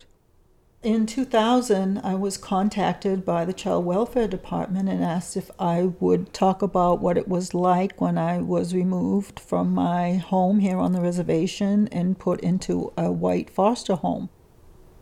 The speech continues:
I was only seven years old when the state came and took us. They showed up in station wagons, and they put our stuff in garbage bags and put us in the cars, and they didn't talk to us.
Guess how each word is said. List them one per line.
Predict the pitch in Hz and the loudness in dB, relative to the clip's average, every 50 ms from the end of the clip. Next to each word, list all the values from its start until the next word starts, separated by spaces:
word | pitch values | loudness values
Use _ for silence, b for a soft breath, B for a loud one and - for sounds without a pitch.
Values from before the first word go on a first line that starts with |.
| - - - - - | -20 -20 -20 -6 0
I | - 185 185 | 2 2 2
was | 185 190 185 180 | 2 2 2 2
only | 202 220 233 233 214 | 2 4 4 2 2
seven | - - 185 185 175 190 185 | 2 2 0 0 2 0 0
years | 180 175 180 - 160 156 | 0 0 0 -2 0 2
old | 180 190 208 208 185 - - - - b b b b | 2 4 4 4 2 2 -4 -8 -14 b b b b
when | 240 214 185 175 185 180 180 | -6 -4 0 0 2 2 2
the | 175 175 | 0 -2
state | 170 - - _ - 175 165 156 151 - _ | -4 -6 -6 _ 0 2 2 2 0 -2 _
came | - - 185 170 170 156 | -6 -4 0 0 0 0
and | 156 160 165 | 0 -4 -6
took | - - 175 160 - - | -2 -2 -2 -2 0 -2
us. | 151 135 175 - - - - - _ _ _ _ _ _ _ _ _ _ _ | -2 -2 -2 -6 -10 -12 -14 -16 _ _ _ _ _ _ _ _ _ _ _
They | - 175 175 | -2 -2 -2
showed | 170 - - 190 185 180 180 175 | -2 -2 0 2 2 4 4 4
up | 180 185 202 - - | 2 2 2 0 -2
in | - 170 | -4 -4
station | 165 - - - - 180 - - 208 185 | -4 -2 -2 0 -2 -2 -2 -2 -2 0
wagons, | 185 190 190 190 196 196 226 233 233 247 240 - b b b b b b _ _ | 0 2 2 0 0 0 2 2 2 2 0 -4 b b b b b b _ _
and | 233 214 202 | 2 4 4
they | 208 208 | 4 4
put | 202 202 185 | 4 2 2
our | 190 180 190 | 4 4 2
stuff | - - - 185 180 185 - - | 0 0 0 0 0 0 -2 -2
in | 190 175 175 170 - - _ | -2 0 0 -2 -2 -6 _
garbage | _ - 151 156 160 185 190 175 - _ | _ 4 4 4 4 2 -2 -4 -2 _
bags | - 175 170 - - - 240 - - - - - _ _ _ | 2 2 2 2 0 -2 -2 -6 -10 -10 -12 -16 _ _ _
and | - - 170 170 170 170 175 156 175 170 170 170 170 143 - _ - _ | -4 -4 -2 -2 -2 -2 -2 -2 -2 -2 -2 -4 -6 -8 -14 _ -20 _
put | - 180 170 | -4 0 0
us | 180 185 - | 0 -2 0
in | 202 180 | 0 0
the | 170 170 | 0 -2
cars, | - - - 175 165 175 185 202 202 - - | -4 -2 2 2 4 4 4 2 0 -2 -2
and | 165 170 | -2 -2
they | 175 | 0
didn't | 170 180 180 190 - | -2 -2 -4 -4 -4
talk | - - - 165 - - | -2 -2 -2 -2 -4 -6
to | 185 - | -6 -6
us. | - 196 175 - - - | -6 -6 -10 -12 -16 -18